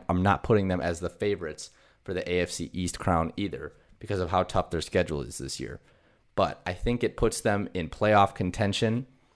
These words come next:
can get them a wild card spot most likely if Cam Newton is healthy. This is all, of course, depending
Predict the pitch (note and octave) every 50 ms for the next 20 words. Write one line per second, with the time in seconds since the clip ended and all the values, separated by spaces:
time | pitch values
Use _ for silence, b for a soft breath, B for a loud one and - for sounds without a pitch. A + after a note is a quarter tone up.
0 | b b b _ _ - G#2 G2+ F#2 G#2 G2 - G2+ F#2+ E2+ E2+ D#2+ D#2+ F2+ F#2+
1 | G2+ G#2+ A2 - - A#2 A2 A2 - - A#2 A2+ G#2+ - - E2+ - - _ _
2 | _ _ _ - A#2+ A#2 A#2 - - B2+ B2 A#2 A#2 - B2+ B2+ C3 C3 - -
3 | - G#2+ - - - A2+ G2+ G#2+ A2+ G2 A2 A2 - - A2 G#2+ B2 A#2+ G#2+ B2
4 | B2+ - - G#2+ - F#2 G2+ A2+ A#2+ C3 C#3 C#3 C3+ C3 - - - A#2 G#2+ G#2+
5 | - - G#2 - - G2 F2+ F2+ F2+ F2 F2